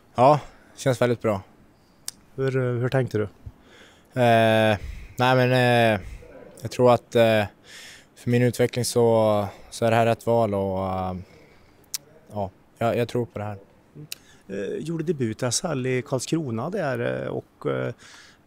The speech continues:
Speaker 2: kom sedan till Skellefteå, men sjönk i mål. Jag vet inte, är det rollen du söker som ska vara lite större nu då?
Speaker 1: Eh, ja, jo, men det är klart. Min, eh, min istid där har väl inte varit, eh, varit så himla mycket, så att, eh, det är klart att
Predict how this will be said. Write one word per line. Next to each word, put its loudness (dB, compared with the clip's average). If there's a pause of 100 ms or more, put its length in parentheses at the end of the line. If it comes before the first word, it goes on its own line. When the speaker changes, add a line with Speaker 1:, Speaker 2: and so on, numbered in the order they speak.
(360)
Speaker 2:
kom -6
sedan -4
till -8
Skellefteå, -6
men -6
sjönk -6
i -6
mål. -4
Jag -2
vet -6
inte, -6
är -4
det -2
rollen -2
du -6
söker -4
som -10
ska -6
vara -4
lite -8
större -2
nu -6
då? -6 (460)
Speaker 1:
Eh, 6 (520)
ja, 4
jo, -2
men -2
det -2
är -6
klart. -4
Min, -4
eh, -2 (920)
min -2
istid 0
där 4
har 0
väl -4
inte -6
varit, -4
eh, -4 (960)
varit -6
så -4
himla -4
mycket, -8
så -8
att, -14
eh, -6
det -6
är -10
klart -8
att -12